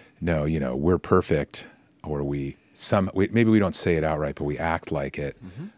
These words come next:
Speaker 1: Uh, we lack the humility,
Speaker 2: Mm-hmm.
Speaker 1: which is what the Pharisees lacked, right? They thought they had it all figured out. Um, they thought they knew.
Speaker 2: Mm-hmm.
Speaker 1: Um,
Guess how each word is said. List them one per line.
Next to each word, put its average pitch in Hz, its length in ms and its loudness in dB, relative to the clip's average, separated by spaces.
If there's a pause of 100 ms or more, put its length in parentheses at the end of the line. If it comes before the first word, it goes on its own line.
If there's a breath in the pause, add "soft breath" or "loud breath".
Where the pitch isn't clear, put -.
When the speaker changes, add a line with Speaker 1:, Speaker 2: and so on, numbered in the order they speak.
(140)
Speaker 1:
Uh, 73 140 -6
we 76 120 -4
lack 80 300 -2
the 95 60 -4
humility, 69 720 -4 (100)
Speaker 2:
Mm-hmm. 101 120 -16
Speaker 1:
which - 180 -4
is - 260 -6 (240 soft breath)
what 127 140 4
the - 80 0
Pharisees 80 560 0
lacked, 73 360 -6
right? 69 200 -8
They 76 100 -8
thought - 280 -8
they 71 80 -8
had 71 160 -6
it 69 80 -6
all 67 140 -8
figured 67 280 -8
out. 95 380 0 (520 loud breath)
Um, 69 500 -12 (380)
they 78 100 -8
thought 76 260 -8
they 73 120 -4
knew. 85 540 0 (340 loud breath)
Speaker 2:
Mm-hmm. 104 100 -18
Speaker 1:
Um, 69 440 -12